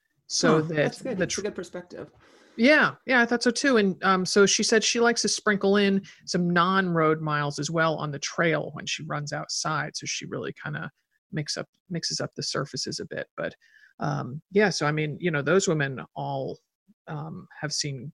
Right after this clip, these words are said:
Speaker 1: great results from training for a marathon on a treadmill. So Shannon, I think you're in good, good shape to do that.
Speaker 2: Yeah. And if you do feel, I mean, the stress fracture is, it's one of those things that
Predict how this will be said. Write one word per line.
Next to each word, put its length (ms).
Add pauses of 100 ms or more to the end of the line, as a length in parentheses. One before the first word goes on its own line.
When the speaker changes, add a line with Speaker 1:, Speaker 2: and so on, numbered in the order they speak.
Speaker 1:
great 240
results 380
from 160
training 400
for 140
a 40
marathon 460
on 100
a 100
treadmill. 500
So 440
Shannon, 400
I 100
think 240
you're 140
in 160 (220)
good, 180 (240)
good 140
shape 220
to 60
do 140
that. 180 (180)
Speaker 2:
Yeah. 300 (200)
And 100
if 100
you 80
do 220
feel, 380
I 80
mean, 160
the 40
stress 280
fracture 400
is, 360
it's 180
one 160
of 60
those 140
things 280
that 220